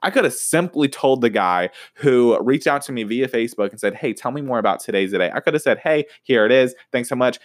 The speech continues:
Make sure to listen. Make sure to re-, uh, subscribe," whatever. "Do you wanna," and I coulda just sat there and tried to sell, sell, sell, sell, sell this guy. And then I missed out on, I would have missed out on an opportunity to go on live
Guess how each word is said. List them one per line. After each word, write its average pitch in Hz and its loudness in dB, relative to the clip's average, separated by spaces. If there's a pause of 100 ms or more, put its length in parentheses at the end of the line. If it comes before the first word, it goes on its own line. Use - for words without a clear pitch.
(100)
Make 117 0
sure 117 -4
to 107 0
listen. 113 0 (140)
Make 110 -6
sure 107 -6
to 107 0
re-, 104 -2
uh, 95 2
subscribe," 117 -4 (180)
whatever. 117 0 (360)
"Do 117 0
you 120 2
wanna," 113 0 (220)
and 117 0
I 117 0
coulda 120 -2
just 107 -10
sat 107 0
there 107 0
and 104 -2
tried 107 -2
to 98 -2
sell, 98 0
sell, 92 -2
sell, 92 -2
sell, 92 -4
sell 90 0
this 78 -12
guy. - -6 (540)
And 131 -2
then 139 0
I 139 0
missed 131 -2
out 113 0
on, 110 0 (120)
I 101 2
would 113 2
have 110 -4
missed 110 -4
out 95 2
on 98 -2
an 98 -2
opportunity 92 -4
to 92 -12
go 101 2
on 98 -2
live 98 2